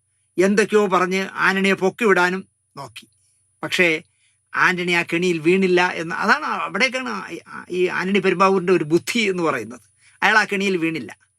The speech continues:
ലിബർട്ടി ബഷീറിനെ പോലും കിട്ടിയില്ല ആ കെണിയിൽ എന്നുള്ളതാണ് സത്യം. വിഷു റിലീസായി വരുന്ന ആന്റണിയുടെ എമ്പുരാൻ റിലീസാവുന്ന ദിവസം സൂചനാ പണിമുടക്ക് വരും എന്ന വാർത്തയും വന്നു. ആന്റണിക്ക് അപകടം ബോധ്യമായിരിക്കണം.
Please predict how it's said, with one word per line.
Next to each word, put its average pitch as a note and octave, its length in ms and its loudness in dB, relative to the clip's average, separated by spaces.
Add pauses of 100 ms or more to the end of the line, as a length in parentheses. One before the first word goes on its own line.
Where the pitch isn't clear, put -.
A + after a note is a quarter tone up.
(340)
ലിബർട്ടി G3+ 400 2
ബഷീറിനെ G3 460 2
പോലും F3 220 0
കിട്ടിയില്ല E3+ 380 4 (240)
ആ D#3+ 80 -6
കെണിയിൽ F3 440 0
എന്നുള്ളതാണ് D3+ 440 0
സത്യം. - 420 -18 (680)
വിഷു A3 240 4
റിലീസായി G3 520 2
വരുന്ന F3 300 -2 (500)
ആന്റണിയുടെ F#3+ 560 2
എമ്പുരാൻ G3 460 2
റിലീസാവുന്ന F#3 520 2
ദിവസം F3+ 360 0 (480)
സൂചനാ G#3 460 2
പണിമുടക്ക് F#3 520 -2
വരും F3+ 340 2
എന്ന F3 200 -4
വാർത്തയും D#3+ 440 0
വന്നു. A2+ 200 -12 (540)
ആന്റണിക്ക് F3 500 2 (520)
അപകടം F3 420 2 (280)
ബോധ്യമായിരിക്കണം. D#3+ 680 -2